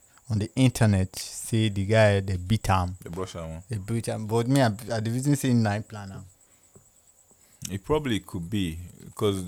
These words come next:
Speaker 2: those guys can do anything. 'Cause your security no dey there. And I'm
Speaker 1: Yeah.
Speaker 2: looking at, and the guy was, like, really bashing him, bash him. And
Speaker 1: The
Speaker 2: he,
Speaker 1: guy
Speaker 2: he
Speaker 1: we
Speaker 2: was
Speaker 1: beat
Speaker 2: hosp-,
Speaker 1: am, no,
Speaker 2: he was
Speaker 1: it
Speaker 2: hospitalized.
Speaker 1: Because I dey,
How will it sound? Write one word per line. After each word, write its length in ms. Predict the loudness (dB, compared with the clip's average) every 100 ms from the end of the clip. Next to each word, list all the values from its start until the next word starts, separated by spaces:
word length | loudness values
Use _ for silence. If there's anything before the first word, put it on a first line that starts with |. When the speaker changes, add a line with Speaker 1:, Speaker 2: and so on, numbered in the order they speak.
| -8
Speaker 2:
those 240 | -2 -2 2
guys 240 | 4 4
can 160 | 0 -2
do 120 | -2
anything. 360 | -2 -6 -6 -2
'Cause 160 | -2 -2 -14 0
your 160 | 6 6
security 440 | 6 4 2 4
no 120 | 4
dey 160 | 4 4
there. 240 | 4 -2 -4 -14 -20 -4
And 100 | 0
I'm 80 | 2
Speaker 1:
Yeah. 60 |
Speaker 2:
looking 220 | 2 2 2
at, 120 | 4
and 200 | 2 0
the 60 | 2
guy 200 | 6 6
was, 220 | 6 2
like, 200 | 0 -2
really 320 | -6 -6 -6 -6
bashing 420 | -4 -6 -6 -10
him, 220 | -12 -10
bash 220 | -10 -8 -10
him. 140 | -12
And 140 | -10 0
Speaker 1:
The 60 |
Speaker 2:
he, 40 | 8
Speaker 1:
guy 200 | 10 10
Speaker 2:
he 100 | 6
Speaker 1:
we 60 |
Speaker 2:
was 120 | 2 6
Speaker 1:
beat 80 |
Speaker 2:
hosp-, 100 | 8
Speaker 1:
am, 80 | 8
no, 100 | 6
Speaker 2:
he 40 | 4
was 160 | 4 2
Speaker 1:
it 180 | -2
Speaker 2:
hospitalized. 680 | -2 -4 -4 -6 -4 -2 -4 -10 _ _ _ _ _ _ _ -6
Speaker 1:
Because 360 | 2 6 6 6
I 120 | 6 6
dey, 320 | 6 4